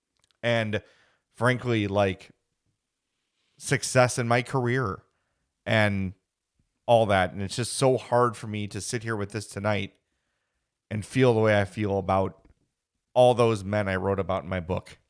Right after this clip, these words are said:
in glowing terms. And it's just, that's on paper forever. And I, I almost wanna put a footnote and, you know, write the publisher and say, "Hey, from here on out, please publish this disclaimer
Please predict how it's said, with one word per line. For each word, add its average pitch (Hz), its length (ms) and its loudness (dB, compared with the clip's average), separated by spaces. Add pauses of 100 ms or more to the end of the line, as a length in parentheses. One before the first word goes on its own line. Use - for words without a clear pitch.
(920)
in 104 200 -2
glowing 104 500 0
terms. 87 440 -6
And 90 100 -2
it's 92 180 -6
just, - 460 -6 (760)
that's 113 220 0
on 120 140 2
paper 113 280 0
forever. 101 560 -2 (760)
And 151 140 0
I, 123 220 2
I 127 100 6
almost 131 300 4
wanna 127 200 2
put 131 180 0
a 113 40 2
footnote 113 480 0
and, 107 180 -6 (140)
you 131 140 -2
know, 104 100 0
write 120 280 2
the 117 80 -8
publisher 113 440 0
and 101 100 -6
say, 104 180 -4
"Hey, 101 340 -2 (340)
from 120 200 -2
here 135 160 4
on 120 120 4
out, 107 180 4
please 120 200 -2
publish 107 400 0
this - 320 -6 (1000)
disclaimer 104 680 -2